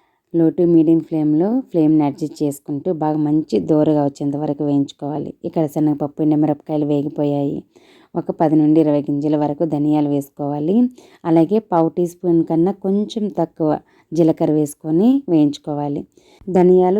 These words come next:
జీలకర్ర వేయడం వల్ల మంచి టేస్ట్, ఫ్లేవర్ వస్తుంది. అలాగే డైజెషన్ కూడా చాలా బాగా అవుతుంది. ఇప్పుడు జీలకర్ర, శనగపప్పు, ఎండుమిరపకాయలు, ధనియాలు మొత్తం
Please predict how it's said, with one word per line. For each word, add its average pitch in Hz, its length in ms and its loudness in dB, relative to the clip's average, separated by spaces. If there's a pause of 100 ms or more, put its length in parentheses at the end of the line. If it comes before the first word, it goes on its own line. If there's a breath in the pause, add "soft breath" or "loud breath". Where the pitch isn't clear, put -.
(100)
జీలకర్ర 165 380 0
వేయడం 151 320 0
వల్ల 147 180 -4 (340)
మంచి 156 300 -2 (100)
టేస్ట్, 156 280 -2 (120)
ఫ్లేవర్ 156 340 2 (100)
వస్తుంది. 151 420 -4 (140)
అలాగే 156 360 0
డైజెషన్ 160 480 0
కూడా 175 140 0 (100)
చాలా 156 240 0 (100)
బాగా 151 280 0
అవుతుంది. 143 360 -6 (200)
ఇప్పుడు 175 260 0
జీలకర్ర, 165 400 0 (240)
శనగపప్పు, 160 480 0
ఎండుమిరపకాయలు, 156 720 -2
ధనియాలు 151 280 0 (380)
మొత్తం 160 260 -4